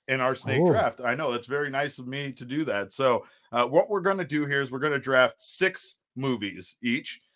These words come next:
Speaker 1: and we'll throw it out on Twitter afterwards and see what people think. We'll see if we can maybe get a little vote on and see who decides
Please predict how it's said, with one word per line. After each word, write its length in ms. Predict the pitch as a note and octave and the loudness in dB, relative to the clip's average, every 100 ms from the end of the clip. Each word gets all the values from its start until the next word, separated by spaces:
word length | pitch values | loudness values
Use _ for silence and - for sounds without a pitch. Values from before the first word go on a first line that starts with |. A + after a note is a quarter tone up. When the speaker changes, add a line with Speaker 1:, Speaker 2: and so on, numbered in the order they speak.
| _ C#3 | _ -4
Speaker 1:
and 340 | D3+ D#3+ D#3+ | 0 0 -2
we'll 240 | D3 F#3 | 0 0
throw 200 | F3 A3 | 2 2
it 60 | A3+ | 4
out 140 | G#3+ | 4
on 120 | A3+ G#3 | 2 0
Twitter 260 | B3 C#3+ | 0 4
afterwards 480 | A#2+ A#2 A2 G2+ G2 | 4 4 -2 -4 -6
and 80 | G#2 | -10
see 120 | C3+ | -8
what 140 | B2+ | -6
people 220 | C3+ B2+ B2 | -8 -8 -8
think. 240 | C3+ D3 | -8 -8
We'll 120 | A#2+ | -10
see 160 | A#2 C3 | -6 -6
if 100 | A#2+ | -6
we 80 | A#2+ | -6
can 220 | B2 A#2+ - _ - | -6 -8 -12 _ -6
maybe 140 | C#3 | -2
get 140 | B2+ C3 | 2 2
a 20 | |
little 200 | C3+ A2+ | 2 6
vote 240 | B2 C3 | 6 6
on 220 | G#2 G2+ | 6 2
and 100 | F#2+ | 0
see 160 | - A2 | -8 -8
who 120 | A2+ | -8
decides 540 | G#2+ - A2 G#2+ G#2 | -10 -2 2 2 -2